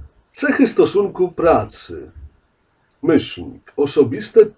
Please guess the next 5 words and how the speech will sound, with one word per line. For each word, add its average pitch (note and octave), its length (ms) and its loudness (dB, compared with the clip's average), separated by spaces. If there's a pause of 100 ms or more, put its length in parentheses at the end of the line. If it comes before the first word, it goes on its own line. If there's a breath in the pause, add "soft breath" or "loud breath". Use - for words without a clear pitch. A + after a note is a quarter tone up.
(140)
świadczenie C3 640 -2
pracy. C#3+ 560 -4 (560 soft breath)
Myślnik, G2 720 -4
odpłatność A#2 800 -4
pracy. D3 640 -2